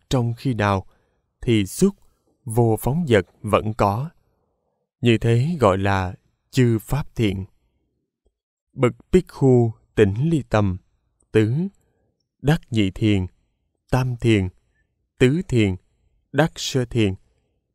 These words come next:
đắc ngũ thiền, trụ đề mục đất,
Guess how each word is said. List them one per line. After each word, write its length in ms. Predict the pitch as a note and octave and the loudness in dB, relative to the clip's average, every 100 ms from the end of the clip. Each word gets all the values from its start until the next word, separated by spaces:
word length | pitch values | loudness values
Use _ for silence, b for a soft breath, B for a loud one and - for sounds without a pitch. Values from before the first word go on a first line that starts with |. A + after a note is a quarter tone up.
| _ _ _ _ _ _ - | _ _ _ _ _ _ -2
đắc 220 | D3+ E3+ _ | -2 -2 _
ngũ 280 | A2+ G2 G2 | 0 0 0
thiền, 280 | - A2 F#2 - _ _ _ _ _ _ _ - | -2 -2 -2 -8 _ _ _ _ _ _ _ 2
trụ 260 | B2+ G#2+ A2 | 4 4 0
đề 280 | G#2+ G2+ | -2 -2
mục 340 | F#2 F#2+ F#2+ - | -2 -2 -4 -2
đất, 200 | C#3 | -2